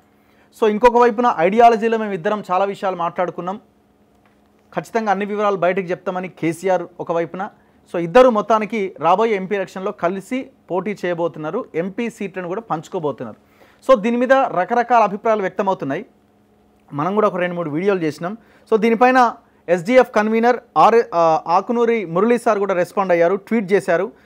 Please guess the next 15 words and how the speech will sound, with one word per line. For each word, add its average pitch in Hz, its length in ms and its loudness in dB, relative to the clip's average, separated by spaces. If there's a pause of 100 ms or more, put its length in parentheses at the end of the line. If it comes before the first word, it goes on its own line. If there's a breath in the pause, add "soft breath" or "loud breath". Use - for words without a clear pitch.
(260 soft breath)
So 220 100 2
సార్ 214 380 0
చేసిన 233 220 -2
ట్వీట్ 220 320 -6
ఒకసారి 196 320 -4
నేను 180 100 -8
చదివి 175 180 0
వినిపిస్తా. 175 500 -4 (360 soft breath)
"ఎలా 220 220 8
రెస్పాండ్ 240 420 2
అవ్వాలో 220 280 0
అర్థం 196 280 0
కావట్లేదు 190 680 0
ఆర్ఎస్పీ 180 400 2
గారు, 170 340 4